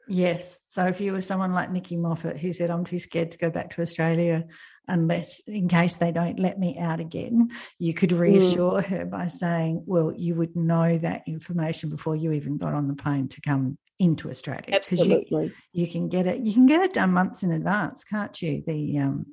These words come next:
Speaker 2: That's right.
Speaker 1: exemption form. Yeah.
Speaker 2: There's, there is normally on, on all border exemptions, there's a three-month limit on those exemptions.
Speaker 1: Mm-hmm.
Speaker 2: Um, but for Australian citizens, there's no limit. So she, uh, anyone could book, um,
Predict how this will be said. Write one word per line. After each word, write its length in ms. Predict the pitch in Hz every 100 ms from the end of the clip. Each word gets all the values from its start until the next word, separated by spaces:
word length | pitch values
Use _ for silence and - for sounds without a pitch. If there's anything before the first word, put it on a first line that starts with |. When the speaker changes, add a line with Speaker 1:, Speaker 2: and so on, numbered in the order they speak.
| 277
Speaker 2:
That's 240 | 180 151 180
right. 200 | 151 -
Speaker 1:
exemption 80 | - -
form. 300 | 143 139 196
Yeah. 340 | 190 170 143 180 -
Speaker 2:
There's, 320 | 220 214 196 -
there 200 | 226 220
is 240 | 233 233 220
normally 500 | 220 226 226 208 196
on, 320 | 196 208 202
on 180 | - 196
all 220 | 196 220
border 300 | 202 202 202
exemptions, 560 | 190 202 196 196 185 175
there's 180 | 185 185
a 60 |
three-month 540 | 180 202 196 190 190 - -
limit 380 | 214 233 330 - -
on 100 | 208
those 220 | 208 202
exemptions. 720 | 202 214 220 - 240 277 - _ _ _ 202
Speaker 1:
Mm-hmm. 80 |
Speaker 2:
Um, 320 | 185 180 185 190
but 260 | 196 175 -
for 180 | 208 190
Australian 420 | 180 202 185 180
citizens, 500 | - 180 175 180 175
there's 220 | 185 175
no 420 | 196 180 180 175 - _ -
limit. 440 | 175 170 147 196 - _ _
So 520 | - 185 180 175 - - _ _ - _ _ -
she, 300 | - 208 196 _ -
uh, 100 | 170
anyone 520 | - 220 202 165 180
could 240 | 196 208 180 _
book, 420 | 214 147 208 240 - _ _ -
um, 500 | 196 190 190 185